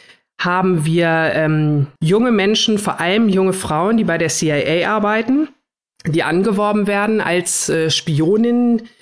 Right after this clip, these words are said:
die ausgebildet werden, um so eine Übergabe zu machen, weil die Bücher müssen ja irgendwie an die sowjetischen Bürger wieder weitergegeben werden, dass die das wieder irgendwie ins Land schmuggeln. Also davon erzählt, ähm,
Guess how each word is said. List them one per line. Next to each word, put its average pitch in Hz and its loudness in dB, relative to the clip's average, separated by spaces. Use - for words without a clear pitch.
die 180 0
ausgebildet 208 0
werden, 196 0
um 165 0
so 165 0
eine 160 0
Übergabe 214 0
zu - -2
machen, 202 0
weil 165 0
die 156 0
Bücher 185 0
müssen 185 0
ja 170 0
irgendwie 208 0
an 180 0
die 170 0
sowjetischen 180 0
Bürger 233 0
wieder 175 0
weitergegeben 220 -2
werden, 226 0
dass 180 -4
die 175 -2
das 170 -2
wieder 170 0
irgendwie 170 0
ins 160 -2
Land 175 -2
schmuggeln. 240 2
Also 165 -2
davon 170 -2
erzählt, 185 -2
ähm, 165 2